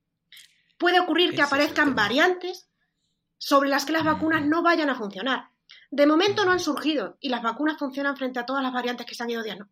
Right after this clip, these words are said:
Speaker 1: eh, identificando.
Speaker 2: Ujú.
Speaker 1: Pero ojo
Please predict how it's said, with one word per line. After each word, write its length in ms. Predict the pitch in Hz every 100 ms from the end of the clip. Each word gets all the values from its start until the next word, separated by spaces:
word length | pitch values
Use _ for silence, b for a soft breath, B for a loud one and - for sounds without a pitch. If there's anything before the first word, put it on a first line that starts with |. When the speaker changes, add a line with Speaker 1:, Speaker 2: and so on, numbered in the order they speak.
| -
Speaker 1:
eh, 340 | 220 214 208 269
identificando. 760 | 233 214 208 208 233 185 - 110
Speaker 2:
Ujú. 180 | 107 120 - _ _ _ _ _ -
Speaker 1:
Pero 260 | 240 233 277
ojo 400 | 285 233 175